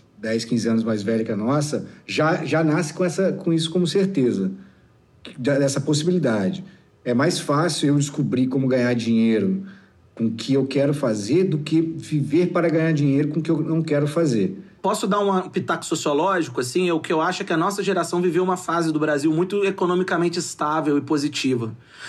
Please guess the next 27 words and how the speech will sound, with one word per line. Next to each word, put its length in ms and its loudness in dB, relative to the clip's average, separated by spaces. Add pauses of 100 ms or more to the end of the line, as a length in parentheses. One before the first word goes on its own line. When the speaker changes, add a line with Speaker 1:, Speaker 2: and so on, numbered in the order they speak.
(160)
Speaker 2:
A 100 -4
fase 340 -2
que 80 -6
o 40 -2
Pedroca 380 0
tá 140 -4
narrando 480 0
é 20 2
uma 140 0
fase 260 -2
de 80 -2
extrema 400 -2
crise 260 -2
econômica, 520 0
e 20 2
essa 200 -2
frase 360 0
agora 480 2
que 100 -4
essa 160 -2
turma 260 0
tá 120 -2
pegando 680 0 (920)
vai 160 0
ser 180 -2
tão 280 -2
profundamente 880 0